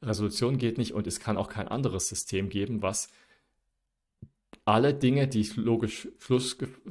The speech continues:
geschlussfolgert werden können, endlich beweist. Also insbesondere, wenn ein Widerspruch logisch folgt, den endlich beweist, also Unerfüllbarkeit zeigt oder auch andere logische Schlüsse endlich zeigt.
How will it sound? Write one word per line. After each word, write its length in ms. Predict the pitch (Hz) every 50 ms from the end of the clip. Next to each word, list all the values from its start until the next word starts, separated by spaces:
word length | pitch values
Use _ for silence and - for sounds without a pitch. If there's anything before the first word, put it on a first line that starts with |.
| 135 - -
geschlussfolgert 640 | - 127 - - 123 - - - 113 110 110 107 107
werden 320 | 104 98 95 98 101 -
können, 420 | - - - 113 113 110 110 107 - - - _ _ _ _ _ _ _ _ _ _ _ _ _ -
endlich 480 | 113 117 107 110 - 95 - - -
beweist. 580 | - 92 - 92 - - - - - - - _ _ _ _ _ -
Also 200 | 107 92 107 -
insbesondere, 760 | 104 104 - - 104 98 98 95 92 92 87 90 87 87 - - _ _ _ _
wenn 160 | - 101 98 92
ein 160 | 87 85 87
Widerspruch 500 | 107 117 113 107 - - 113 - - - - - - _ -
logisch 300 | 107 104 104 104 101 -
folgt, 340 | - 104 98 92 92 -
den 120 | - 95 92
endlich 340 | 90 95 92 - - - -
beweist, 400 | 98 92 95 87 90 90 - -
also 160 | 90 87 87
Unerfüllbarkeit 680 | 87 98 92 90 - - 95 90 92 - - 92 87
zeigt 300 | - - 90 90 - -
oder 220 | - 104 - 87 -
auch 180 | 80 78 -
andere 320 | - 95 95 95 90 90 90
logische 400 | 90 - 101 98 95 90 98 98
Schlüsse 320 | - - 104 - - -
endlich 300 | 87 90 - - 95 -
zeigt. 280 | - - - _ _